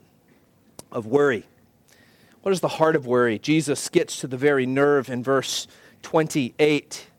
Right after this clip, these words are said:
He says, as he refers to the field, or the flowers of the field being here tomorrow, gone, or here today, gone tomorrow, "How much more will he clothe you, O you of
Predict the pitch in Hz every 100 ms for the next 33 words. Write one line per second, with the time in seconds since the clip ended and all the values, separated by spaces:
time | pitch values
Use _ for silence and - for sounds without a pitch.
0 | _ _ _ _ _ _ _ 131 - 196
1 | 196 160 139 - - - 160 151 160 147
2 | 143 - 180 180 - - 139 131 175 180
3 | 170 156 131 - _ _ - 139 135 -
4 | 175 185 175 - 151 - 180 180 175 165
5 | 131 147 139 - 214 - 165 156 156 147
6 | 147 180 196 190 170 - - 190 202 240
7 | - 165 151 151 196 226 208 156 139 139
8 | 135 131 - 208 233 226 - 180 180 170
9 | 151 143 - 180 170 139 156 147 120 -
10 | - - _ 170 208 220 214 143 139 190
11 | 202 208 208 - 175 180 170